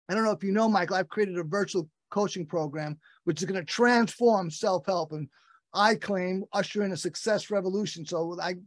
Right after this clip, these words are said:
I think that will be a meaty conversation. Uh, and I'm sure all of it will. Uh,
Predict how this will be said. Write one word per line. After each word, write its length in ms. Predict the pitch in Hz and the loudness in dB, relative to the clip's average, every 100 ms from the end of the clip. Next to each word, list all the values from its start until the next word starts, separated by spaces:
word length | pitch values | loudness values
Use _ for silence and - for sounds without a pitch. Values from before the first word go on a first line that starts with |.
| 170 | -8
I 120 | 185 | -6
think 180 | 233 208 | -4 -2
that 140 | 208 | 0
will 100 | 208 | 0
be 140 | 185 160 | -2 -4
a 40 | |
meaty 320 | 165 196 185 | -4 -4 -4
conversation. 840 | 156 165 160 143 170 156 127 135 139 - - - _ _ _ _ | -4 -6 -6 -4 -4 -4 -6 -14 -16 -20 -20 -20 _ _ _ _
Uh, 260 | 202 202 196 | 2 4 6
and 100 | 220 | 6
I'm 80 | 208 | 4
sure 180 | - 233 | 4 4
all 240 | 214 214 | 6 4
of 100 | 175 | 2
it 100 | 170 | -4
will. 260 | 165 170 - _ 160 180 | -6 -6 -8 _ -8 2
Uh, 260 | 196 196 | 6 6